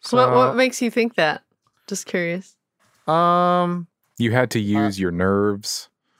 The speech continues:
Speaker 3: You had
Speaker 2: well,
Speaker 3: to
Speaker 2: I th-,
Speaker 1: Nerves?
Speaker 2: I think, Caitlin, you can enjoy the, the mastery at how the film is made, but then also, how much do you enjoy a pretty horrific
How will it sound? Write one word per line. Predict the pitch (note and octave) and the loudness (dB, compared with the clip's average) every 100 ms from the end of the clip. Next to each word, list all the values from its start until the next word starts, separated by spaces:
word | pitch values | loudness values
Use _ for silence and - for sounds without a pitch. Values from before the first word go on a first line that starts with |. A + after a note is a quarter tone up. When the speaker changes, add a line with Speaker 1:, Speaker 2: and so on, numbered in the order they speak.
| _ _ _ _ - | _ _ _ _ -4
Speaker 3:
You | D3+ | 0
had | D3+ | 2
Speaker 2:
well, | D3 C#3+ | 4 2
Speaker 3:
to | - | 2
Speaker 2:
I | C#3 | 0
th-, | |
Speaker 1:
Nerves? | D3+ D#3 F3+ A3+ D#4 - - | 0 -2 -2 -2 -6 -8 -4
Speaker 2:
I | D3+ | -2
think, | - G#3 A3+ - | 0 -2 -2 -10
Caitlin, | - E3 E3 D#3+ B2+ | -2 0 2 0 0
you | C#3 D3+ | -2 -2
can | D3 E3 D3 | -2 -4 -4
enjoy | C3+ B2 G#2+ A#2+ B2 B2+ B2 A#2+ | -4 -4 -2 -2 2 2 2 0
the, | A2+ G#2+ G#2+ G#2+ | 0 0 0 -2
the | A2+ | -2
mastery | G#2+ G#2 A2 - - A2 G2+ | 0 2 2 0 -2 -2 -2
at | G2+ | -4
how | G2 A2 G#2 | -2 0 0
the | G#2+ | -4
film | - G#2+ G2+ | -6 -4 -4
is | F#2 | -6
made, | G2+ G2 G2+ C3+ F3+ _ _ _ - | -6 -4 -4 -4 -6 _ _ _ -6
but | B2 | -4
then | A#2 A2 | -2 -2
also, | A2+ A#2 - A2 G#2 G2+ _ _ _ _ _ - | 0 0 0 0 0 -2 _ _ _ _ _ -8
how | - C3+ | -2 0
much | C3+ - | -2 -2
do | B2+ | -2
you | A2+ | 0
enjoy | G#2+ G2+ A2+ A2 G#2+ G2+ G2+ - _ _ _ _ _ _ - | -2 -4 -2 2 2 0 -4 -8 _ _ _ _ _ _ -2
a | B2 | -2
pretty | G2+ - C3 A#2 G#2 | -2 -4 -2 0 -2
horrific | G2+ G#2+ G#2+ - A2 | -2 0 0 -2 -6